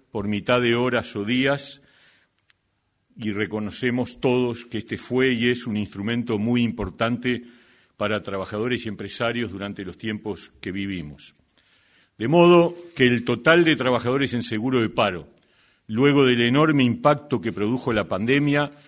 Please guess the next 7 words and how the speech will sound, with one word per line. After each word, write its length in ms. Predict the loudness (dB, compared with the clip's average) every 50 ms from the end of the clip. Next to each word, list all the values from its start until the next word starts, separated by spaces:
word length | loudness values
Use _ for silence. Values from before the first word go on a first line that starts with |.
| -20 -20 _ _ _ -14
se 200 | -4 2 4 6
ha 80 | 6
recuperado 800 | 6 4 2 0 -2 -2 0 2 2 4 4 4 4 4 2 0
definitivamente. 1120 | -2 -4 -6 -6 -4 -4 -4 -2 -2 0 0 0 0 0 -4 -8 -10 -12 -16 -20 -20 _ _ _ _ _ _ _ _ _ _ _ _ _ _ _
Por 120 | 0 0
otra 240 | 2 4 4 6 8
parte, 640 | 8 8 8 6 4 2 2 2 2 -2 -8 -16